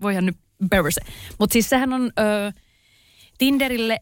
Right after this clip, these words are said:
ei ole järkevää siis uusi asiakashankinta,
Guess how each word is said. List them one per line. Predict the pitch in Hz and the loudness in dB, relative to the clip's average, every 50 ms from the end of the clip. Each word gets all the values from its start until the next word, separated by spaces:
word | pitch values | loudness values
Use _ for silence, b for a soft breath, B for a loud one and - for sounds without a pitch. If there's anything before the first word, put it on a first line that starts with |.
| _ _ | _ _
ei | 214 220 233 240 240 | -2 0 0 2 2
ole | 226 208 | 0 0
järkevää | 202 208 202 196 185 - 202 190 190 175 175 | 0 0 0 -2 -2 -2 -2 0 0 0 0
siis | 185 185 165 - - | -2 -2 -4 -6 -4
uusi | 247 262 269 240 - - | -2 -2 -2 -2 -2 0
asiakashankinta, | - 220 - - 214 190 - 160 - - 180 175 180 180 - 233 254 254 240 320 311 | -2 0 0 0 -2 -2 -2 -6 -6 -4 -2 -2 -2 -2 0 0 0 0 0 -2 -2